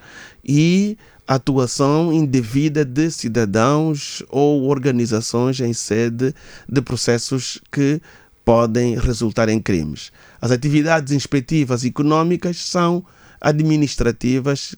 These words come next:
de, que permitam assegurar que as instituições cumprem o que está estabelecido na lei.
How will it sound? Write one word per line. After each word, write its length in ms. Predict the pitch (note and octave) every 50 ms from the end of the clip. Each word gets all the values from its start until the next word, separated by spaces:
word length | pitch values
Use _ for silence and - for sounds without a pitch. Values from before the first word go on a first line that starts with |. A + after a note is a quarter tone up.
| _ -
de, 320 | - C3 C#3 D3+ C#3 C3 -
que 160 | - - E3
permitam 480 | C#3 D#3 C#3+ C3+ D3 C#3+ - C#3+ B2+ B2
assegurar 580 | A#2 - A2+ G2+ G#2 G2 G#2 G#2+ A2+ C3 D#3 _ - - - - - - - _ -
que 440 | - - A2+ A2 A2 A2 G#2+ G#2 G2 C#2+
as 140 | D#2 A2+ A#2+
instituições 840 | C3 - - B2 A2 A2+ A2 - - A#2 A2+ A2+ A#2 B2 C3 - -
cumprem 640 | - - - C3+ B2 B2 A#2+ A2+ A#2 A#2+ B2 B2 A#2+
o 60 | A#2
que 80 | -
está 180 | - - - G#2+
estabelecido 640 | A2 - - G#2+ G#2 G#2 G#2+ - - G2+ F2 -
na 120 | G2+ G2 G2+
lei. 320 | G#2+ G2+ D#2+ C2 - D#3